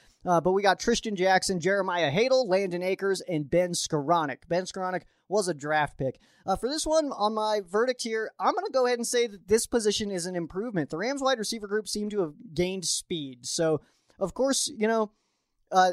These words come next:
a-, adding speed at the wide receiver spot is never a bad thing, especially when Sean McVay is the one calling your offense. So the Rams lose a guy in Josh Reynolds, who, in my opinion, I,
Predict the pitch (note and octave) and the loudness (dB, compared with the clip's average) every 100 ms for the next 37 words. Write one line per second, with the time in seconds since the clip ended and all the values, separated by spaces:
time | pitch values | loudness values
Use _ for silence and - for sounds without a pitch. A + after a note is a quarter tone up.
0 | F3+ G#3+ - _ - D#3+ _ - B3+ C#4+ | 0 -8 -8 _ -20 -20 _ 4 4 6
1 | C4 - A#3+ A3+ G3+ F3 F3+ F3 D#3+ F#3+ | 2 0 -2 -2 2 6 8 8 2 0
2 | E3+ - F3+ E3 D3 E3+ F3 D3+ D3+ D3 | -2 4 4 4 4 4 4 2 0 0
3 | D#3 D3+ - A#3+ A#3 G#3+ F3 - F3+ F3 | -2 -4 -2 -2 0 0 0 -2 -2 -2
4 | D#3+ C3+ D3+ C#3 C3+ C#3 C#3 C3+ D#3+ F#3+ | -4 0 0 0 -4 -2 -2 -2 0 0
5 | G3+ F#3+ D#3+ C#3 - C3 C3 - _ - | 2 2 4 2 0 -6 -6 -12 _ -6
6 | F#3+ G3+ B3+ C4+ G#3 G#3 A#3 A#3 G3 - | -2 0 2 0 0 -2 -2 -4 -6 0
7 | F3+ E3+ F3 F3+ F3 - E3+ E3 F3 F#3+ | 2 4 4 4 2 0 -2 0 0 0
8 | - E3+ E3+ E3 - F#3+ F#3+ E3+ F3 - | -2 -2 -2 -4 -6 -4 -2 -2 -4 -4
9 | G3 A3+ A3 G#3 A3 A3 G#3+ D#3+ E3+ | -2 2 0 0 -4 -4 -4 0 0